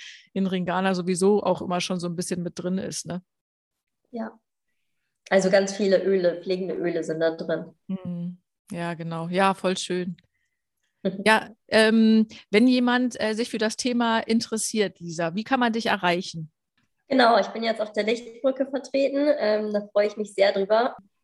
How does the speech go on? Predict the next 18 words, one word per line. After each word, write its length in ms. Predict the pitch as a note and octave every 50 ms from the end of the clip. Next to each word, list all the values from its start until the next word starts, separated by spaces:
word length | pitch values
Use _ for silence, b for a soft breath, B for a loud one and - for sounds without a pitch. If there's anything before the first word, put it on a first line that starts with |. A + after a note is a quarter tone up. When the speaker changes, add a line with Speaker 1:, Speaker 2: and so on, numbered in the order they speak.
| -
Speaker 2:
Man 240 | - G#3 G#3 G#3 G#3
findet 360 | - B3 A#3 A#3 A#3 - -
mich 200 | G#3+ G#3+ A3 -
unter 280 | G3 G#3 G#3 G#3 A#3 G#3+
Naturkosmetik 1300 | G#3 F#3 - - - - C#4 C#4+ C#4+ D4 D4+ C#4 - A#3+ A#3 B3 A#3+ A#3+ - C#4+ C4 C4+ C4 - - _ _ _ -
oder 400 | - G#3 G#3 G#3 G3+ - - -
unter 280 | - F#3+ - G3 F#3
Sonstiges. 880 | F#3 F#3+ A3 B3 A#3+ - C#4 B3+ B3 B3+ C4+ C4+ C#4 D4 C#4 - - _ _ _ _ _ _ _ _ _ _ _ _ - F#3 - - -
Und, 500 | - G3+ G3+ G3 G3 G3 G3 G3 - -
äh, 520 | G3+ G3 F#3+ F#3+ F#3 F#3+ F#3+ F#3+ F#3+ F#3
da 240 | F#3 G#3 G3+ G#3 G#3+
ist 140 | G#3+ G#3+ -
dann 260 | G3+ G3 G3 F#3+ F#3+
ein 400 | - G3+ G3 F#3+ F#3 F#3 F3+ F#3
Link 420 | G3 G#3 A3 B3 B3+ B3 - - b b b b b b b b _ _
zu 420 | - - - G#3+ G3+ G3 F#3+ F#3+ F#3+
der 300 | F#3 F#3+ G3 G3 G3 G3
Ringala-Seite. 1120 | G3 F#3+ F3+ F#3 - F3 E3+ E3+ E3 D#3+ - - - - - - - - - G3 F3+